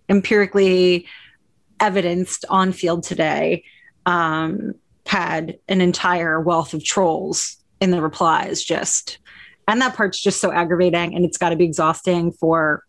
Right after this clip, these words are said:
everyone involved. But for me, I get, just get so frustrated because you can't simply have, you know, a poor performance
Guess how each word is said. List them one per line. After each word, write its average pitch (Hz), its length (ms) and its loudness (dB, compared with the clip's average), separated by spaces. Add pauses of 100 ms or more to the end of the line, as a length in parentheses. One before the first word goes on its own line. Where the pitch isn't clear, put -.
(140)
everyone 180 320 2
involved. 160 540 2
But - 180 -4
for 185 140 -2
me, 185 160 2
I 175 80 2
get, 170 220 -2
just - 200 -4
get 175 180 0
so 180 160 2
frustrated 160 680 -2
because 165 520 0 (360)
you 202 140 4
can't 202 360 -2
simply 185 400 4
have, 170 640 0 (200)
you 185 120 0
know, 156 180 -2
a - 40 -4
poor - 240 0
performance 170 1040 -2